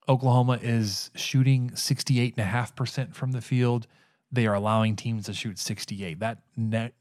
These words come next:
narrow of a margin is not really doing them a lot of good, whereas you've seen Texas Tech, that margin's,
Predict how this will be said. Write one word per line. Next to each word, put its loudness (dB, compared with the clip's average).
narrow 6
of 2
a 2
margin -2
is -10
not -6
really 4
doing -2
them -4
a -2
lot -6
of -8
good, -6
whereas -6
you've -4
seen -4
Texas -6
Tech, -4
that 2
margin's, -2